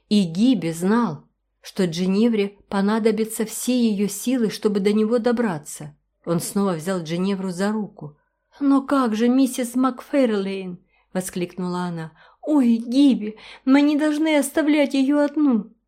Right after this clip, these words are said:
Вместо ответа Гиби показал вниз,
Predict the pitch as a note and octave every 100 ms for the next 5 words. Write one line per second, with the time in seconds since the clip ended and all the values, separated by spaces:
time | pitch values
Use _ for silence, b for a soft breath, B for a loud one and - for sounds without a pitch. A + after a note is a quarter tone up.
0 | _ _ _ _ - E3+ D#3+ F3+ D#3+ F#3
1 | A3 F3 D#3 F#3+ G3 E3+ D3+ E3 F#3+ G3+
2 | G3 A3 G#3+ D3 -